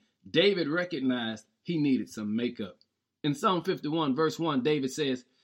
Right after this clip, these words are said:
"Have mercy on me, O God, because of your unfailing love, because of your great compassion. Blot out the stains of my sins." You see, sin messes all of us up. In other words, it alters all of our appearance. But David understood,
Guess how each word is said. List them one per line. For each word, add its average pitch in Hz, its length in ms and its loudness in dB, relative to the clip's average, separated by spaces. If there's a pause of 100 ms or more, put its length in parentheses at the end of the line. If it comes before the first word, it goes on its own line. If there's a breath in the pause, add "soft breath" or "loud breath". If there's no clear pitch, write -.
(160)
"Have 190 160 -2
mercy 202 300 4
on 156 160 0
me, 147 140 2
O 139 100 0
God, 139 360 -2 (260)
because 190 300 -4
of 170 80 -6
your 190 180 0
unfailing 202 560 -2
love, 208 340 -4 (120)
because 185 300 -2
of 175 100 -4
your 190 140 0
great 185 280 -2
compassion. 185 680 -4 (360)
Blot 139 200 2
out 127 180 -2
the 117 80 -8
stains 123 460 -4
of 113 100 -4
my 117 160 -4
sins." 110 460 -6 (260)
You 131 80 -6
see, 160 220 -2
sin 185 680 0 (180 soft breath)
messes 156 600 2
all 175 260 4
of 120 100 0
us 120 200 -2
up. 107 240 -6 (240)
In 139 80 2
other 180 180 6
words, 160 320 2 (240 soft breath)
it 170 300 2
alters 196 480 4 (100)
all 202 240 4
of 143 60 0
our 156 260 2
appearance. 160 640 -4 (260 soft breath)
But 123 160 -4
David 214 320 4
understood, 190 720 2